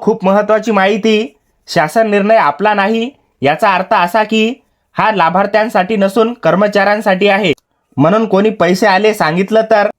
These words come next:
आधी माहिती तपासा. मित्रांनो, आता लाभार्थ्यांनी घाबरू नये, अफवांवर विश्वास ठेवू नये, अधिकृत अपडेटची वाट पाहावी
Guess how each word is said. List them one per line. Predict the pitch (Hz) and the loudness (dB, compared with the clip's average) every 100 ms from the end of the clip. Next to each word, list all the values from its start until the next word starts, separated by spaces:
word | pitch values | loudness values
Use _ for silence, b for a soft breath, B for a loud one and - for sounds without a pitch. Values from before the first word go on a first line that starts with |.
| _ _ _ - | _ _ _ -8
आधी | 123 170 226 | -4 0 0
माहिती | 170 190 190 | 2 0 0
तपासा. | 208 202 202 202 170 - _ _ _ _ _ _ _ - | -2 0 0 0 -2 -2 _ _ _ _ _ _ _ -4
मित्रांनो, | 151 214 220 233 | -2 0 0 0
आता | 202 180 208 | 0 0 0
लाभार्थ्यांनी | 175 180 208 208 208 220 | 2 0 0 0 0 0
घाबरू | 160 156 190 | 0 0 0
नये, | 208 214 214 - _ _ - | 2 2 0 -6 _ _ -4
अफवांवर | 135 208 208 220 208 | -2 0 0 2 2
विश्वास | 185 214 208 | 0 0 -2
ठेवू | 208 185 208 | 0 0 2
नये, | 214 214 - _ _ | 2 0 -4 _ _
अधिकृत | 123 160 202 233 220 | -4 -2 0 0 0
अपडेटची | 151 160 202 196 220 | 0 0 -2 0 0
वाट | 185 196 | 0 0
पाहावी | 202 202 208 208 | -2 2 0 0